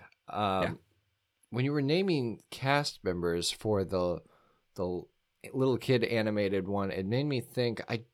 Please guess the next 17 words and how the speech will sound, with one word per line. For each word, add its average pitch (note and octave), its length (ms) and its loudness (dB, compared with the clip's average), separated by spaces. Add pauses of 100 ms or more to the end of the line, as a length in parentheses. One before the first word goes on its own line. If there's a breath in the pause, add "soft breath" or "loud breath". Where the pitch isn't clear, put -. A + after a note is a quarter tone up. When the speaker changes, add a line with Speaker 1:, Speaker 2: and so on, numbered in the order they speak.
Speaker 1:
now B2+ 300 2
just F3 300 -2
want A2+ 500 2
some C#3 260 -2
kind B2+ 400 0
of G#2 280 4 (100)
animated A#2 760 4
show G2+ 680 4 (760 soft breath)
about, G#2 680 4
uh, F#2 540 4 (1200)
uh, F2 280 -2
Rosie A2+ 440 2
O'Donnell's G#2 520 4
character G2 600 0
and F#2+ 180 0
Madonna's G#2+ 540 0
character, E2 760 -2